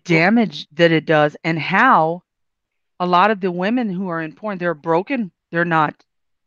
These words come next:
Speaker 2: they're not whole. It's not a wonderful thing, no matter what they say. And
Speaker 1: Even black women
Speaker 2: they
Speaker 1: victimize themselves.
Speaker 2: Right. A lot of them are raped, even being raped on camera and things. And then also, uh, that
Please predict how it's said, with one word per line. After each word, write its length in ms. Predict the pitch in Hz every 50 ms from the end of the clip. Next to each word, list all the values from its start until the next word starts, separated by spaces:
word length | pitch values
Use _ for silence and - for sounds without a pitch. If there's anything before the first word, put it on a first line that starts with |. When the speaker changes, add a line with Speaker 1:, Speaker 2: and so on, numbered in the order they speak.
| _ _ -
Speaker 2:
they're 80 | 180
not 200 | 185 180 156 -
whole. 640 | - - - - - 180 185 175 160 151 156 180 196 - _ - - _ _ _
It's 220 | - 180 - - -
not 220 | 190 185 190 196 175
a 40 |
wonderful 640 | 156 156 160 170 175 170 170 170 160 - - 165 156
thing, 340 | - - 156 151 151 165 175
no 80 | 165
matter 220 | 160 160 160 165 156
what 280 | 151 160 170 180 -
they 180 | - 160 156 143
say. 580 | - - - - 190 196 180 147 151 160 165 - - - - - _ _ -
And 400 | 185 185 180 180 185 180 170 - -
Speaker 1:
Even 120 | 175 175 170 -
black 80 | 156 180
women 0 |
Speaker 2:
they 440 | 196 202 196 196 190 190 196 196 190
Speaker 1:
victimize 420 | 156 151 _ 175 156 135 139 156 -
themselves. 680 | - 147 143 139 _ 156 147 139 135 131 - - - _ _ _ _ _ _ _ _ _ -
Speaker 2:
Right. 440 | 180 196 226 240 214 - 151 180
A 60 | 170 170
lot 220 | 175 170 170 185
of 120 | 180 160
them 180 | - 180 170 165
are 240 | 160 170 165 185 226
raped, 420 | 220 180 165 156 160 165 180 _ _
even 220 | - 180 185 185 180
being 240 | 165 175 175 170 165
raped 260 | 165 165 165 - 175
on 140 | 165 165 160
camera 420 | - 180 165 165 180 196 185 170
and 140 | 160 156 -
things. 280 | - 151 156 165 - _ _ _ _ _ _ _ _ _ _ _
And 140 | 220 214 220
then 100 | 214 214
also, 640 | 202 208 233 247 - - 220 202 185 180 175 175 - _ _ _ _ - - _ -
uh, 300 | 202 202 196 190 180 175 - _ -
that 480 | 185 175 208 196 190 185 - - -